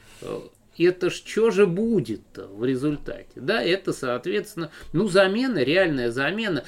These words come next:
В принципе, человек, он любит такие вот замены. Он там на, по этому поводу и грибы кушал от, испокон веку.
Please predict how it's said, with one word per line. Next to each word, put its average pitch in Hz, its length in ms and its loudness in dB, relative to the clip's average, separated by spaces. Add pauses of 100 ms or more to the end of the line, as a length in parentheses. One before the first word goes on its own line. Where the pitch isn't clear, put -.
(140)
В - 100 -20
принципе, 254 460 2
человек, 226 520 2
он 202 140 6
любит 151 360 0
такие 110 380 -6
вот 104 180 -8
замены. 117 500 -2
Он 135 180 -4
там 135 520 -4
на, 147 480 0
по 156 140 -4
этому 151 340 0
поводу 127 460 -2
и 123 260 -4 (100)
грибы 135 400 -2
кушал 101 560 -12 (220)
от, - 160 -16
испокон 113 880 -8
веку. 98 400 -12